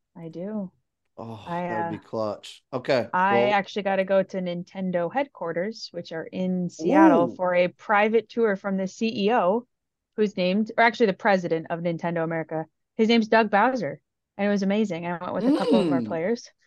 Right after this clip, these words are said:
Speaker 1: Yeah,
Speaker 2: That's
Speaker 1: and I gotta
Speaker 2: awesome.
Speaker 1: go to the store and buy anything I wanted, basically, for really cheap.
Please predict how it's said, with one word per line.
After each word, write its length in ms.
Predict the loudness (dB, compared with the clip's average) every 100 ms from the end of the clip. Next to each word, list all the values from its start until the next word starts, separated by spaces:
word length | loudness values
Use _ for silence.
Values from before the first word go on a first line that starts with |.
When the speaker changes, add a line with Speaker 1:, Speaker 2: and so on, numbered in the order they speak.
| _ _ 4
Speaker 1:
Yeah, 260 | 4 4
Speaker 2:
That's 180 | 2 0
Speaker 1:
and 40 |
I 60 | 2
gotta 100 | 4
Speaker 2:
awesome. 120 | 4
Speaker 1:
go 100 | 4
to 100 | 4
the 240 | 2 0 -4 _
store 680 | -18 -2 6 8 8 4 0 _ -6
and 200 | -4 0
buy 480 | 2 4 2 -2 _ _ _ _ _ _
anything 480 | -6 -2 -2 -4 -4
I 80 | -2
wanted, 400 | -2 -4 -8 -8
basically, 560 | -8 -8 -12 -6 -6
for 200 | -4 -6
really 240 | -4 -4 -6
cheap. 300 | -8 -12